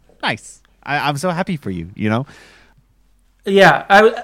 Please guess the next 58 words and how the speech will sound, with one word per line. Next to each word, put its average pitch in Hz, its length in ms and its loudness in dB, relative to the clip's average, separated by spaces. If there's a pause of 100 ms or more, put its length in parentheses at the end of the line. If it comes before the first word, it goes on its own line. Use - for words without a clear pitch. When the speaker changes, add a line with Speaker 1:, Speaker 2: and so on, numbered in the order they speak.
(140)
Speaker 2:
I 202 100 4
was 185 180 0
really 180 260 4
happy 151 280 -2
as 131 140 -4
well. 139 220 -4
I 147 120 -2
felt 170 200 0
like 156 180 -6
that 156 140 -4
was 151 160 -6
just - 380 -10
so 190 240 4
nice 151 320 2
to, 151 140 -4
like, 156 260 -8 (760)
uh, 214 260 -2
see 220 280 0
this 220 240 2
work 185 200 4
out 147 260 2
and 139 240 -14 (140)
g-, 185 60 -10
get 170 300 -2
to, 147 500 -2 (160)
I 247 60 -4
don't 196 100 4
know, 131 100 -2
do 147 200 2
it 160 100 0
your 147 160 -2
own 139 200 -4
way. - 280 -8 (420)
You 180 100 4
know, 151 140 4
e-, 269 220 -6
even 233 260 0
that 180 160 4
comment, 165 400 2
"Glad 185 220 6
I 196 80 8
found 180 200 2
a 165 40 2
place 156 420 -2
this 160 220 -2
nice 147 240 -2
on 139 100 -6
my 135 120 -8
budget." 139 360 -6
Like, 139 240 -10 (420)
th-, 269 180 0
there 226 220 4
is 247 120 -2
something 196 420 -2
of, 151 120 -2
like, 156 160 2
a 147 60 0
real 160 360 2